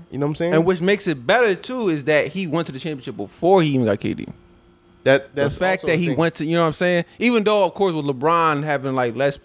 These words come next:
Speaker 2: you know, he didn't have Kyrie and Kevin Love, but he still did it. He still did that.
Speaker 1: Yeah, no, he still won it.
Speaker 2: Um, but yeah, let's go to, we're gonna talk about free agent, free agency.
Speaker 1: All right.
Speaker 2: Um,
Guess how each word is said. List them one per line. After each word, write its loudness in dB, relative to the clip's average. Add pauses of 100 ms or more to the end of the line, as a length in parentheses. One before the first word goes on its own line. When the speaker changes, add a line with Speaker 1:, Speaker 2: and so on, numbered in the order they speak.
Speaker 2:
you -8
know, -2
he -2
didn't -2
have -2
Kyrie -2
and -4 (140)
Kevin -2
Love, 4
but 4
he -6
still -4
did -4
it. -20 (460)
He -20
still 4
did -2
that. -6
Speaker 1:
Yeah, 2
no, -2
he -2
still 2
won -2
it. -2
Speaker 2:
Um, 2 (1000)
but -2
yeah, 4 (300)
let's -2
go 4
to, 4
we're -4
gonna 0
talk 0
about -2
free -4
agent, -6 (840)
free 6
agency. 0 (400)
Speaker 1:
All -4
right. -4
Speaker 2:
Um, 0